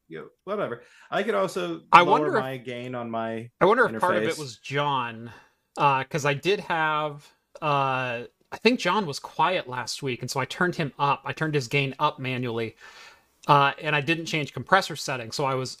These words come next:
Speaker 2: artificially adding seven D B. I'm looking back at my filters now and going, "Maybe there's, there's something that I did wrong."
Speaker 1: Eh.
Speaker 2: But
Speaker 1: Doubtful.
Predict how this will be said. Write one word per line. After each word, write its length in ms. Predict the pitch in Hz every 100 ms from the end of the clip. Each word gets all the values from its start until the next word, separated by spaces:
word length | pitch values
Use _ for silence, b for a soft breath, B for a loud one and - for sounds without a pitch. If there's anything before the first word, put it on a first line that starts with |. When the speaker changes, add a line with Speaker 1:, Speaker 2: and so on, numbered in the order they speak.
| 156
Speaker 2:
artificially 560 | 165 156 151 151 147
adding 280 | 139 135 131
seven 320 | - 143 131
D 140 | 127 123
B. 160 | 151
I'm 160 | 135 156
looking 280 | 240 262 202
back 220 | 185 180
at 60 |
my 140 | 160 139
filters 400 | 165 151 135 120
now 240 | 117 110
and 120 | 113
going, 400 | 117 120 113 117 117 _ _ _ _ _ -
"Maybe 260 | 277 311 247
there's, 380 | 214 185 - -
there's 180 | 180
something 300 | - 160 156
that 120 | 147 135
I 100 | 127
did 160 | 120
wrong." 260 | 107 98 - _ b b b b b b b _ -
Speaker 1:
Eh. 280 | 101 101 95 - _ _ _ _
Speaker 2:
But 320 | - 117 110 -
Speaker 1:
Doubtful. 680 | 104 104 - 104 98 98